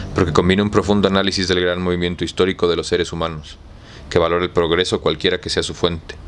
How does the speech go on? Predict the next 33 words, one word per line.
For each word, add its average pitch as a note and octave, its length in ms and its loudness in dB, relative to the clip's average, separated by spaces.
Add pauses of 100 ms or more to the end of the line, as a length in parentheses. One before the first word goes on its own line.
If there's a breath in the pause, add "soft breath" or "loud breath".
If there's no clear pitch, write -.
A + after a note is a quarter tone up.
(380 loud breath)
con E2+ 160 4
una F#2+ 180 4
apasionada F#2 580 2
llamada F2 420 2
a - 20 0
la E2+ 100 0
destrucción E2+ 540 -2
del F2+ 120 0
sistema D#2+ 440 0
predominante. D#2 680 -2 (1000 loud breath)
Cualquiera G#2 320 4
que G#2+ 100 -2
sea G2 120 2
su F#2 100 -2
fuente, F2+ 440 0 (240)
como E2 180 2
decía E2 300 2
Engels, D#2+ 500 -2
con F2 180 0
razón F#2 280 4
en G2+ 100 2
el F2+ 80 2
prólogo F2+ 400 2
a E2+ 60 2
la E2 80 0
edición E2 320 -4
italiana E2 480 -2
en D#2+ 100 -6
mil F2 160 -2
ochocientos E2+ 420 -4
noventa E2 320 0
y D2+ 60 0
tres, - 380 -2